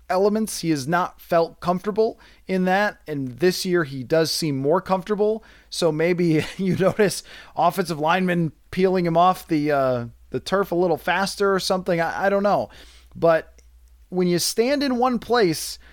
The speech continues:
you are a target. Um, a lot of times with running quarterbacks, we make a lot out of, well, you know, you could get hit while you're running.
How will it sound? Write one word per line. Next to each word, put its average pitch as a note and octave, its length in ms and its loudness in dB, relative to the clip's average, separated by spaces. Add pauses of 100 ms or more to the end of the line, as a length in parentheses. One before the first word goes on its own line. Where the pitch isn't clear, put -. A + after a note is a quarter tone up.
(120)
you D#3+ 200 -2
are A3 240 4
a A3 40 2
target. F#3+ 540 0 (380)
Um, B2 320 -6
a D3+ 60 -6
lot E3+ 220 2
of G3+ 60 0
times G#3 300 0
with F3+ 160 0
running G3 360 2
quarterbacks, D3 580 0
we D3 80 -4
make D3+ 220 -2
a - 20 0
lot D#3 260 2
out D#3 140 2
of, C3+ 140 -2
well, E3+ 260 2
you F3 140 0
know, E3 80 0
you E3 160 -4
could D3+ 160 -12
get D3+ 160 0
hit F3 260 -4
while E3 140 2
you're C#3+ 160 0
running. E3 460 0